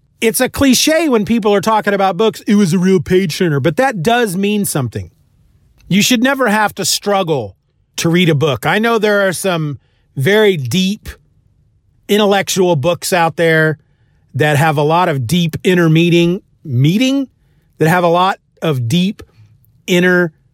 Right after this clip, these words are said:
meta meaning to it, that you have to go back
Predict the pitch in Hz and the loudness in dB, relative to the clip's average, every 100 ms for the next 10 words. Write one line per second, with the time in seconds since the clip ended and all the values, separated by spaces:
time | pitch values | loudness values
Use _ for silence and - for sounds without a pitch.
0 | _ - 156 185 190 175 180 175 _ _ | _ 0 2 4 2 2 0 -2 _ _
1 | _ 143 165 190 190 185 196 165 _ - | _ -4 0 2 2 2 0 -4 _ -6
2 | - 190 190 175 - _ _ _ _ _ | 0 2 0 -4 -12 _ _ _ _ _
3 | 143 160 180 175 185 - 170 185 160 175 | -2 0 2 2 0 -2 0 0 0 2
4 | 175 170 - | 2 0 -6